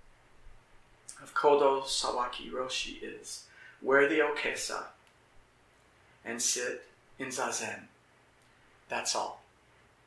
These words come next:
That's it. There is nothing else to search for.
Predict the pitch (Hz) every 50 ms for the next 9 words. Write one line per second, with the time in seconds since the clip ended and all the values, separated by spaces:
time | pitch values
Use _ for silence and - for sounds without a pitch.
0 | _ _ _ _ _ _ _ _ _ _ _ _ _ _ _ - _ _ _ -
1 | 135 127 - - - 143 123 120 - - - - - _ - - _ _ _ _
2 | _ _ _ _ _ - - - _ _ - 127 131 135 - - 147 143 147 -
3 | 151 139 139 127 120 110 110 - - - - - - - - 113 - - - -
4 | - 101 92 -